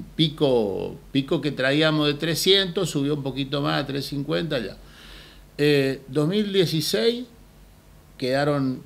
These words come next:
quedamos con una obrita muy chiquita, algo para sostener, eh, y tuvimos treinta obreros. Dos mil diecisiete, otra vez una obrita, eh, no sé, cincuenta.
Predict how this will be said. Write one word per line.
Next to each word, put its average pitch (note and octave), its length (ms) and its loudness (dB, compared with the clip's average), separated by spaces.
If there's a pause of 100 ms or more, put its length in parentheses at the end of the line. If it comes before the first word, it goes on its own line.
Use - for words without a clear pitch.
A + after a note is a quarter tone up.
(100)
quedamos D3 440 0
con C#3 120 -2
una D3 220 -2
obrita D#3+ 540 -2
muy C#3+ 260 0
chiquita, D#3+ 580 -4
algo C#3+ 280 0
para B2 180 -4
sostener, B2 800 0 (220)
eh, A2 420 -4
y G#2 60 -8
tuvimos A#2 840 -4
treinta B2 420 -2
obreros. E2 340 -6 (720)
Dos C#3 260 -2
mil E3+ 180 0
diecisiete, E3+ 600 0
otra D#3+ 280 -2
vez D#3 100 2
una C#3+ 560 0
obrita, F#3 640 0
eh, B2 320 -4 (840)
no B2+ 140 -8
sé, F#2+ 320 -8
cincuenta. A2+ 760 -6